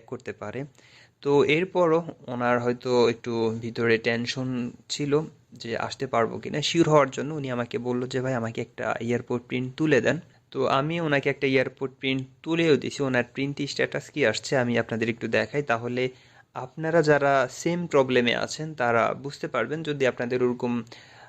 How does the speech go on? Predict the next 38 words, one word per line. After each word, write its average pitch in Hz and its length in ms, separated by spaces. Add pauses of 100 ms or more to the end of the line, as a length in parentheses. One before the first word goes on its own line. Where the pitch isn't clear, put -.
(160)
আহ, 98 280
প্রিন্ট 143 240
তোলার 135 200
মতো 123 600 (200)
অ্যামাউন্ট 147 480
না 135 220
থাকে, 147 440 (180)
I 120 100
mean, 120 260 (340)
সৌদি 131 300
আরব 131 120
থেকে 127 220
যারা 120 260
যায় 143 160
সবার 120 300
ওরকম 117 360
যাওয়ার 139 320
পরে 139 260
অনেকে 131 340
অনেক 123 200
বেকায়দায় 127 440
থাকে, 117 300
আমি 120 160
সেজন্য 135 360
বলতেছি, 113 440
কেউ 123 180
রাগ 113 200
করবেন 123 260
আশা 113 240
করি। 113 240 (460)
যদি 147 180
ওরকম 160 400
অ্যাবিলিটি 160 580
না 127 160
থাকে 123 400 (460)
প্রিন্ট 156 260
তোলার 123 240
জন্য, 117 400